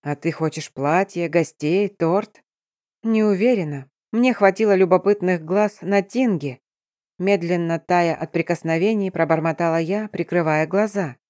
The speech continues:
"Тогда совершенно непонятно, чего мы ожидаем.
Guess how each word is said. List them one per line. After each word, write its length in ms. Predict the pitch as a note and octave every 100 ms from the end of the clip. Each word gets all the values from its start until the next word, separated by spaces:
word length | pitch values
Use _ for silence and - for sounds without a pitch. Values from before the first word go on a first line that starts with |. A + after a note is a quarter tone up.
| _ _ _ _ _ _ _
"Тогда 480 | C#3 C#3+ D3 G#3 B3
совершенно 600 | - G3 F#3+ - G3+ F#3
непонятно, 640 | E3+ E3 E3 F3 A3+ F#3 F3
чего 320 | - F3 G#3
мы 120 | F#3+
ожидаем. 720 | - E3 F3 E3+ A3+ D#3